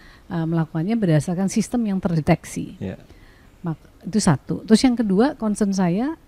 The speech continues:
Speaker 1: eh, bayangkan, Mas Anto,
Speaker 2: Mm-mm.
Speaker 1: kalau lebaran itu satu harinya di Merak itu uang bisa,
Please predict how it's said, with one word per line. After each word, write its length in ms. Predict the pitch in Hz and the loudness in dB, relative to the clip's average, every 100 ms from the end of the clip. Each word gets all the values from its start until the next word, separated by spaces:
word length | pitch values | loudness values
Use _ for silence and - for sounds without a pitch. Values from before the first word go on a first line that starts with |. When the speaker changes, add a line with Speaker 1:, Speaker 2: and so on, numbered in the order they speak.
| _ - | _ -4
Speaker 1:
eh, 160 | 202 185 | -2 0
bayangkan, 640 | 165 160 160 156 160 240 | 2 4 4 2 -2 -4
Mas 240 | 254 240 | -2 -2
Anto, 400 | 196 170 165 254 | -2 -4 -4 -8
Speaker 2:
Mm-mm. 160 | - 202 | -8 -8
Speaker 1:
kalau 400 | 185 185 180 175 170 | -4 -4 -2 -2 0
lebaran 640 | 160 147 147 185 285 311 | 0 0 0 -4 -4 -6
itu 400 | 185 170 269 311 - - - _ | -8 -6 -6 -6 -12 -20 -20 _
satu 400 | - 208 - 208 | -8 -8 -2 4
harinya 480 | 170 180 151 147 196 | 6 6 4 -2 -2
di 400 | 214 180 170 165 | -2 -2 0 0
Merak 320 | 165 165 156 | -2 -4 -8
itu 480 | - 175 - 277 269 | -10 -10 -6 -4 -4
uang 480 | 196 208 262 269 254 | -6 -4 -4 -2 -2
bisa, 640 | 196 160 - 233 254 262 | 0 -4 -6 -6 -6 -6